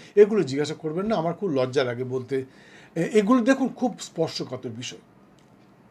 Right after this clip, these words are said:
এগুলো বলতে গেলে আপনার রাশিচক্রের পুঙ্খানুপুঙ্খ বিচার করতে হবে। তাই একদিন ফোন করে চলে আসুন,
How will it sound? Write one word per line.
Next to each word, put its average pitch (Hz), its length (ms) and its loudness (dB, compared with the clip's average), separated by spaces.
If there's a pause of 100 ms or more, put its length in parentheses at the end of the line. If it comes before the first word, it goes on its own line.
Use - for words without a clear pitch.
(100)
এগুলো 175 280 6
বলতে 143 380 0
গেলে 147 300 2 (260)
আপনার 170 380 4 (540)
রাশিচক্রের 233 920 2
পুঙ্খানুপুঙ্খ 220 680 -2
বিচার 139 300 -4
করতে 123 320 -12
হবে। 113 140 -12 (800)
তাই 151 240 4 (400)
একদিন 156 320 2
ফোন 175 260 -6
করে 170 180 -2
চলে 135 300 0
আসুন, 214 260 -4